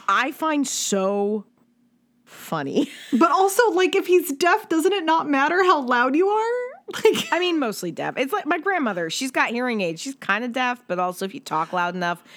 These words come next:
Speaker 1: she sort of hears you.
Speaker 2: But she has hearing aids. These people
Speaker 1: Yeah,
Speaker 2: didn't have hearing
Speaker 1: you,
Speaker 2: aids
Speaker 1: you
Speaker 2: back
Speaker 1: hit
Speaker 2: then.
Speaker 1: a point of diminishing returns. <laughs> Um, so they're indicted on assault with intent to murder for what happened to David Ross,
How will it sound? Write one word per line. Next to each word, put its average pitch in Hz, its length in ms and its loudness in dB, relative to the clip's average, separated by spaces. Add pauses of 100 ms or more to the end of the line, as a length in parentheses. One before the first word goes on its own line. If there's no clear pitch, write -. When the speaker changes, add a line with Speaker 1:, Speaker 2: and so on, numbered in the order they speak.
(120)
Speaker 1:
she 262 160 -4
sort 156 320 -6
of 185 80 -8
hears 196 280 -6
you. 196 180 -2
Speaker 2:
But 208 100 0
she 392 140 4
has 370 160 2
hearing 311 360 2
aids. - 320 -4
These 339 200 2
people 226 260 0
Speaker 1:
Yeah, 233 340 4
Speaker 2:
didn't 302 80 -6
have - 100 2
hearing 381 200 4
Speaker 1:
you, 403 100 6
Speaker 2:
aids 294 160 -4
Speaker 1:
you 381 80 2
Speaker 2:
back 403 100 2
Speaker 1:
hit 415 140 0
Speaker 2:
then. 220 140 -2
Speaker 1:
a - 20 -2
point 262 240 0
of 220 80 -4
diminishing 180 440 -4
returns. - 520 -6
<laughs> - 60 -20 (1900)
Um, 240 440 0 (800)
so - 160 0
they're 392 160 0
indicted 262 500 -2
on 220 160 0
assault - 720 -4
with 208 160 -4
intent 220 400 -4
to 214 80 -6
murder 196 340 -2
for 185 140 -10
what 180 80 -2
happened 185 280 -2
to 190 40 -6
David 147 340 -6
Ross, - 600 -10